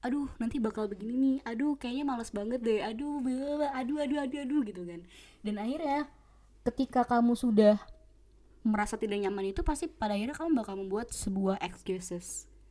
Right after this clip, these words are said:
sebuah reason, sebuah alasan untuk kamu tidak melakukan hal baru tersebut,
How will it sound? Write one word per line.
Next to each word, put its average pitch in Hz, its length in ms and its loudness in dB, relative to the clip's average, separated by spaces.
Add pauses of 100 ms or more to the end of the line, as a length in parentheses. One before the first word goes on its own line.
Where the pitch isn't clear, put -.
(320)
sebuah 190 460 8
reason, 196 580 2
sebuah 196 480 -6
alasan 175 540 -6 (340)
untuk 208 220 -8
kamu 214 200 -6
tidak 196 220 -6
melakukan 185 420 -4
hal 220 160 2
baru 180 200 -2
tersebut, 196 400 -10